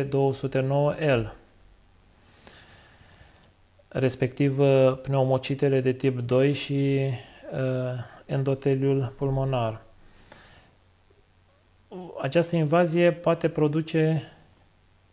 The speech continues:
complicații severe. Prima complicație și cea mai des întâlnită este pneumonia. Pneumonia poate fi virală,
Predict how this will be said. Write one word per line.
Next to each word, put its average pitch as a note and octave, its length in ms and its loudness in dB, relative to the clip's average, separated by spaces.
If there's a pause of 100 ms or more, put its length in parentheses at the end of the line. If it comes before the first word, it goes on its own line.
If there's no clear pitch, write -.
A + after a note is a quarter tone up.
(160)
complicații C#3+ 960 0 (200)
severe. A2+ 720 -2 (1000)
Prima D3+ 540 2
complicație D#3+ 960 0 (100)
și C#3 140 -10
cea D#3 140 -2
mai D3 180 0
des C#3+ 220 -2
întâlnită C#3+ 540 -2
este D3+ 240 -2
pneumonia. C#3 800 -2 (1800)
Pneumonia E3+ 800 2 (800)
poate D#3+ 260 0
fi D3 380 2 (320)
virală, C3 760 0